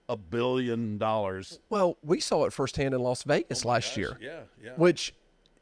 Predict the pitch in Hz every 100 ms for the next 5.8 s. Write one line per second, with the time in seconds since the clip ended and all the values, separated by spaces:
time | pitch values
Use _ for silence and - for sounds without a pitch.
0 | _ 165 262 214 - 139 - 131 - 127
1 | 123 - 127 123 123 - _ _ _ _
2 | _ _ _ - 196 160 180 151 - -
3 | - 120 113 113 - 139 151 143 131 127
4 | 131 123 - 127 127 127 123 - 110 117
5 | 113 - 110 113 - 104 110